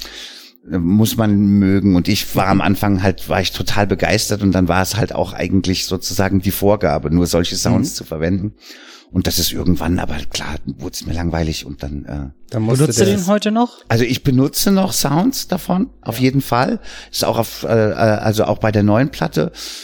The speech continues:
Speaker 1: die kommt, ist, ist es immer noch mit, äh, äh, aber es ist wirklich nur noch ein Stilelement
Speaker 3: Ah, ja.
Speaker 1: und nicht mehr, nicht mehr so tragend.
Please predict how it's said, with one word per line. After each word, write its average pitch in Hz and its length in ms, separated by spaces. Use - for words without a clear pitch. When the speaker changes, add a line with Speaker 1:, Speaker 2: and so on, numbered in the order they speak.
Speaker 1:
die 127 160
kommt, 127 400
ist, - 220
ist - 340
es 104 160
immer 117 300
noch 151 260
mit, - 420
äh, 107 420
äh, 101 380
aber 98 240
es - 320
ist 95 160
wirklich 113 280
nur 120 100
noch 110 180
ein 101 80
Stilelement 92 960
Speaker 3:
Ah, 117 160
ja. 107 60
Speaker 1:
und 92 80
nicht 90 180
mehr, 90 320
nicht 98 200
mehr 90 120
so 82 100
tragend. 78 580